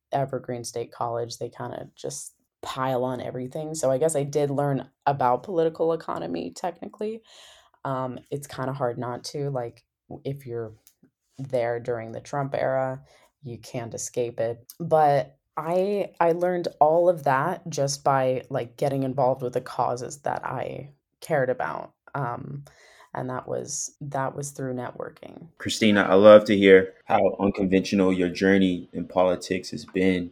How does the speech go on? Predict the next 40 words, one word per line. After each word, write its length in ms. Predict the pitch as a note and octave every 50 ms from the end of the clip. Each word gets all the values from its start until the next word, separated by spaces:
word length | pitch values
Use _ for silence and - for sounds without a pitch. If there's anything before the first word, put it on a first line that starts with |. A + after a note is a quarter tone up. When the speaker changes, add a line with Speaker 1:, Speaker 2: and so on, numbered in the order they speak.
| _
Speaker 2:
Just 260 | - - A2 - - - -
hearing 240 | - A#2 A#2 A#2+ A#2+
your 140 | A2+ G#2+ G2+
story, 500 | - - - G#2+ A2 G#2 G2 F2+ F2 E2+
I 60 | F2
think, 200 | - - G2+ F#2+
is 120 | F#2+ -
a 40 | F#2+
great 320 | F2 - G2 F#2+ F#2 D#2
lesson 480 | E2 F2+ F#2+ F#2+ F#2 - - F#2 F2+ F2
for 140 | - - F2
all 260 | F2 F2 F2+ F#2 F#2
our 140 | F#2 F2+ F2+
young 340 | F2+ F#2 F#2 F#2 F#2 F2+ -
organizers 720 | - F#2+ G2 F#2+ F#2 F2+ F2+ F2 F2+ F2+ E2 F#2 F2 E2 -
out 240 | E2+ F2 E2 - -
there. 260 | F2+ F2+ F2 F2 - _ _ _
It 140 | - - -
can 100 | A#2+ A2
be 140 | A2+ A2+ -
overwhelming, 960 | - G2+ A2 G#2+ G#2 F#2+ F#2 F#2 F#2+ G2+ G2+ F#2+ F#2 F2 E2+ E2+ F2 F#2 -
you 120 | - F2+ E2+
know, 100 | E2 D#2+
trying 260 | - - F#2+ F#2 F#2+
to 80 | E2+
figure 400 | - - F#2+ F#2+ F#2+ F#2+ F2+ F#2+
out 240 | F#2 F2+ F2+ - - - -
how 160 | - G#2 G2
to 100 | F2+ E2+
get 220 | D#2 E2+ F2 D2+
started. 560 | - - - - - E2 F2 F2 D#2+ D#2 C#2 -
But, 240 | F#2 E2+ - - - -
you 80 | F#2+
know, 100 | F2 - - _ _ - -
I 60 | F#2+
really 500 | F#2+ G2+ A#2 A#2 A#2 A#2 A#2 G#2 - -
enjoyed 480 | G2+ G#2 F#2 G#2 G#2+ G#2+ G#2+ G2+ -
hearing 240 | G#2+ G#2 G2 G2+ G2
you 80 | F#2+ F#2
say, 480 | - - - G#2+ G2+ F#2+ F2+ E2 -